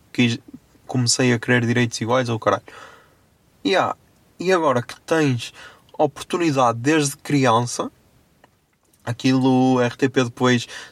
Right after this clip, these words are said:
teve de tirar um programa, porque esse aí acho que foi o que causou mais polémica, que era tipo uma gaja que,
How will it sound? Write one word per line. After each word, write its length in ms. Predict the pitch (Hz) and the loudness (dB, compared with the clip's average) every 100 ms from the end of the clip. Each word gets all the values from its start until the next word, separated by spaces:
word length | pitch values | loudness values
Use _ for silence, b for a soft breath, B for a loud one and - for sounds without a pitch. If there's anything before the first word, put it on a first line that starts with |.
| _ | _
teve 220 | - 127 | -2 -2
de 40 | 113 | 0
tirar 280 | 127 123 120 | 0 2 2
um 180 | 120 | 0
programa, 500 | 120 120 117 127 123 | 0 0 2 2 0
porque 460 | 113 117 107 - - | 0 -4 -4 -6 -2
esse 180 | 110 127 | 0 0
aí 140 | 120 | 2
acho 140 | 113 - | 0 0
que 60 | |
foi 100 | 127 | -2
o 40 | 117 | 0
que 60 | |
causou 240 | - 113 117 | 0 -2 0
mais 160 | 113 113 | -2 0
polémica, 300 | 117 117 - | 0 0 -2
que 100 | 117 | 0
era 120 | 117 | 0
tipo 300 | 117 110 117 | -2 -6 -2
uma 180 | 113 113 | 0 2
gaja 320 | 113 113 113 | 2 2 -2
que, 340 | - - 117 | -2 -2 -2